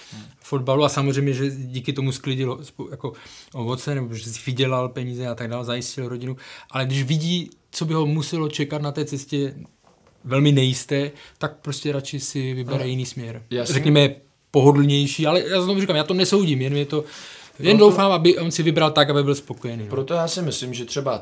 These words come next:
Speaker 1: ty trén-, nebo ty hráči, kteří mají třeba trenérské ambice, bejvalí hráči, tak úplně za mě ideální začínat nějaký sedmnáctka, devatenáctka dorost, jako je to v cizině. Že,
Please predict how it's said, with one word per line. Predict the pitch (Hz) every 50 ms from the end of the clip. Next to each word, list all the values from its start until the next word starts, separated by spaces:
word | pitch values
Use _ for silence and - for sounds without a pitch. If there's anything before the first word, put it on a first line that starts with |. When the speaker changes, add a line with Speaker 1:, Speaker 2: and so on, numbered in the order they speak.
| - _
Speaker 1:
ty | - 143 151 147 147
trén-, | 127 117 117 113 113
nebo | 120 113 113
ty | - - 156
hráči, | 139 127 113 110 104 - 143
kteří | 135 - 123 123
mají | 123 127 117
třeba | - - 131 117
trenérské | - 117 117 123 131 127 - - 120
ambice, | 104 98 92 98 92 - - 110 143 175 - -
bejvalí | - 117 113 110 107 107 104 104
hráči, | 104 101 101 98 95 - 117 120
tak | - - 120 117 - - - _ _ _ _
úplně | - 123 - 139 135 131 123
za | 120 131
mě | 131 123 110 110
ideální | 113 131 127 123 127 127 123 117
začínat | 117 117 - - 131 120 113 117
nějaký | 123 117 110 - - 110 98 82 73
sedmnáctka, | - - 117 123 123 120 120 - - 117
devatenáctka | 117 113 113 113 123 120 117 113 - 110 101
dorost, | 107 107 117 113 -
jako | 127 120 - 127
je | 123 117
to | 123 117
v | -
cizině. | - 120 110 110 101 87 87 - _ _ _ _ _ _ _ _ _ _
Že, | 110 110 117